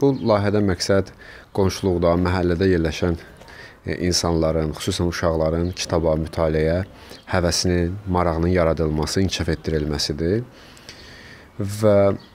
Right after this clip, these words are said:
hazırda bir çox hallarda, xüsusən axşam radələrində daha çox uşaqlar gəlirlər, baxırlar, müəyyən kitabları götürürlər, gedirlər.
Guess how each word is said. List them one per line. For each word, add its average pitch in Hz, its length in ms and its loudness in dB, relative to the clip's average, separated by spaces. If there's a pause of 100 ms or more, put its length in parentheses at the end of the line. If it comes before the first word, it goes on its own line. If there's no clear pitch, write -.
(400)
hazırda 123 800 2 (300)
bir 110 100 0
çox 98 160 -2
hallarda, 87 400 2
xüsusən - 480 -4
axşam 90 400 0
radələrində 76 680 0 (180)
daha 78 240 -2
çox 80 300 -2 (340)
uşaqlar 82 480 -2
gəlirlər, 76 540 0 (560)
baxırlar, 82 580 0
müəyyən 101 340 4
kitabları 87 520 0
götürürlər, 78 680 -2
gedirlər. 78 600 -2